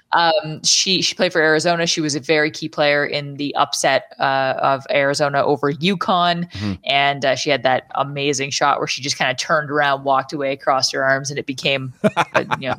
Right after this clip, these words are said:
Speaker 2: the gif of the tournament.
Speaker 1: Nice.
Speaker 2: Incredibly talented player. Um, and I think, I, I don't think she's gonna go first overall, but she's definitely gonna be in the first round. I think a lot of eyes are, are on where she'll go. So I'm very intrigued,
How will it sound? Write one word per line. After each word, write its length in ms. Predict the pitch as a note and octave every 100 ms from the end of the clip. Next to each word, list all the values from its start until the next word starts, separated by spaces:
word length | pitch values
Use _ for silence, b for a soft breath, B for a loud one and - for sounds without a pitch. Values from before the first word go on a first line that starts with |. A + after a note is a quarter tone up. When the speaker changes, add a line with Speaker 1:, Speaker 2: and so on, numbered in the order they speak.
| C#3+
Speaker 2:
the 80 | F3
gif 380 | C3+ E3+ E3
of 160 | E3 C3+
the 60 | D3+
tournament. 460 | D3+ C#3+ C#3+ C#3
Speaker 1:
Nice. 320 | - F#2+ - -
Speaker 2:
Incredibly 640 | E3+ - G#3+ G3 F3+ F3+
talented 480 | F3+ D3+ C#3+ D3 D3+
player. 480 | - C#3 C#3 C3+ B2+
Um, 460 | C3+ C3 C3 C3+ B2+
and 120 | C3+ C3+
I 80 |
think, 380 | B2+ C#3+ C#3 -
I, 220 | E3+ E3 - -
I 140 | D#3+
don't 260 | E3 G3+ A3+
think 140 | C#4
she's 180 | D#4 G3+
gonna 160 | G3 D#3+
go 140 | C3+
first 300 | - G#3+ -
overall, 420 | C3+ C3+ C3+ C3 B B B -
but 220 | D3+ B2
she's 160 | - D3+
definitely 220 | F3 G3+
gonna 100 | F3
be 120 | E3+
in 40 |
the 60 | D#3
first 260 | D#3 D3 C#3
round. 280 | C#3 C#3
I 40 | C#3
think 140 | D3
a 60 | C#3
lot 220 | C3+ C3+
of 200 | C3+ -
eyes 320 | - C3 C3
are, 220 | C#3 B2+ B2
are 180 | C#3 C3+
on 320 | B2+ B2+ B2+
where 220 | D3+ C#3
she'll 240 | C#3 D3 D3
go. 240 | B2+ B2
So 160 | B2 -
I'm 240 | F3 E3+
very 440 | D#3 C#3+ C#3 C3+ -
intrigued, 680 | C#3 - C#3 C#3 C#3 -